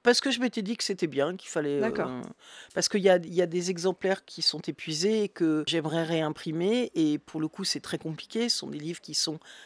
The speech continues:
Speaker 1: fabriqués de façon très artisanale.
Speaker 2: Ouais.
Speaker 1: Mon façonnier, euh, peut pas, euh, coudre, euh,
Speaker 2: Ouais.
Speaker 1: jour et nuit. Il a d'autres,
Speaker 2: Ouais, bien
Speaker 1: d'autres
Speaker 2: sûr.
Speaker 1: choses à faire. Donc, euh, ça, ça me limitait. Je m'étais dit, voilà, je m'arrête à trois cents, je réimprime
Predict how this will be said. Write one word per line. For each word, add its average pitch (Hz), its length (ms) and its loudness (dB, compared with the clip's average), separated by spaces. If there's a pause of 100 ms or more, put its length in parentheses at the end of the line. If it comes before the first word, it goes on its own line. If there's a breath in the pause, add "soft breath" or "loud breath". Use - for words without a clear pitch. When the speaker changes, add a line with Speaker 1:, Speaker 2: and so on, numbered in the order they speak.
Speaker 1:
fabriqués 160 400 -2
de - 80 -6
façon 160 280 -2
très 180 240 0
artisanale. 190 680 4
Speaker 2:
Ouais. 160 80 2 (500 loud breath)
Speaker 1:
Mon 143 100 -4
façonnier, 165 720 0
euh, 147 140 2
peut 165 120 -6
pas, 165 280 2
euh, 139 600 0
coudre, 165 360 -2
euh, 131 920 0
Speaker 2:
Ouais. 139 80 -2
Speaker 1:
jour 135 200 0
et 131 40 0
nuit. 220 260 2
Il 208 60 0
a 139 60 0
d'autres, 139 260 -6
Speaker 2:
Ouais, 226 100 2
bien 190 120 -2
Speaker 1:
d'autres 190 100 -2
Speaker 2:
sûr. 151 180 0
Speaker 1:
choses 143 220 0
à 131 80 2
faire. 220 320 -2 (480 loud breath)
Donc, 196 400 4
euh, 185 120 10
ça, 175 400 8
ça 180 220 4
me 180 80 4
limitait. 214 400 4
Je 220 80 -2
m'étais 196 260 2
dit, 208 120 -4
voilà, 180 320 4
je 151 140 -4
m'arrête 185 340 2
à 202 60 0
trois 185 220 -2
cents, 233 520 2
je 180 120 -2
réimprime 208 680 -2